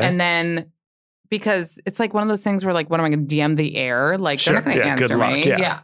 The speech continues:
Speaker 2: Yeah.
Speaker 1: And then Courtney was my fave. Who's your fave? Like,
Speaker 2: Um,
Speaker 1: looks-wise even.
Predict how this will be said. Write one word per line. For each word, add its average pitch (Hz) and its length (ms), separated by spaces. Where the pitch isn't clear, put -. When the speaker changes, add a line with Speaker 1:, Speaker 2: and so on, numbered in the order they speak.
Speaker 2:
Yeah. 117 280
Speaker 1:
And 190 200
then 180 220
Courtney 220 440
was 214 240
my 175 160
fave. 107 680
Who's 220 140
your 202 140
fave? 87 520
Like, 123 120
Speaker 2:
Um, 127 100
Speaker 1:
looks-wise 131 500
even. 127 440